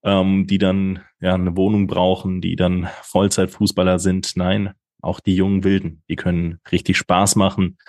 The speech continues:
und, äh, für ganz, ganz tolle Momente sorgen. Und ich bin mir sicher, der ein oder andere wird auch gerade zuhören.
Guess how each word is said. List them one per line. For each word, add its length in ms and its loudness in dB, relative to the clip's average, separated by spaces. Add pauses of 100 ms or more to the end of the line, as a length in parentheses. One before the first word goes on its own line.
(280)
und, 380 -2
äh, 180 0
für 180 -2
ganz, 240 0
ganz 220 0
tolle 180 0
Momente 460 2
sorgen. 340 -2
Und 380 -8 (440)
ich 120 -18
bin 100 0
mir 120 2
sicher, 240 2
der 120 2
ein 160 2
oder 140 2
andere 400 0 (360)
wird 120 0
auch 140 0
gerade 320 2
zuhören. 600 0